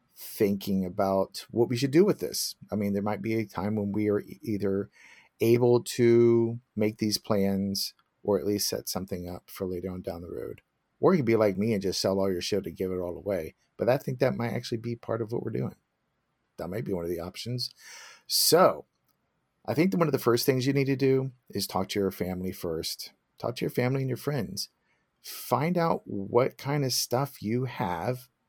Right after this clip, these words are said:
the paints, your figures, your little armies, the boxes and cases of terrain, your cool freaking boards that you play on. Any of those that are special to you or special to them,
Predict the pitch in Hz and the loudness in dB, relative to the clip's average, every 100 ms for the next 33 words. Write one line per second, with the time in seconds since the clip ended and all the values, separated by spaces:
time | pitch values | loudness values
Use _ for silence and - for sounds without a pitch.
0 | _ - - 107 135 - - - 80 120 | _ -16 -6 -4 -4 -4 -6 -6 -2 0
1 | 127 139 139 139 - 78 98 107 - 107 | 0 0 -2 -4 -6 -4 -2 0 0 2
2 | 131 143 143 147 - _ _ - 76 101 | 2 0 -2 -4 -6 _ _ -10 0 0
3 | 127 113 107 92 104 107 98 95 - - | 0 -4 -4 -4 -2 -2 -4 -6 -4 -2
4 | 98 131 120 101 - 92 - - 120 123 | 0 2 0 -2 -6 -8 -10 -8 -2 -2
5 | 110 - 123 113 98 98 117 143 107 95 | -2 -4 -2 0 0 0 2 4 2 0
6 | - - 95 - 92 80 76 - _ _ | -6 -6 -8 -6 -6 -8 -12 -20 _ _
7 | - - - - _ _ _ _ _ _ | -20 -20 -20 -20 _ _ _ _ _ _
8 | _ _ - 170 196 165 156 156 123 113 | _ _ 2 6 6 8 6 6 2 2
9 | - 117 - 110 - 113 127 110 - 120 | 4 2 2 -2 0 0 2 0 2 0
10 | - 110 107 107 120 156 | 0 -4 -2 0 0 -2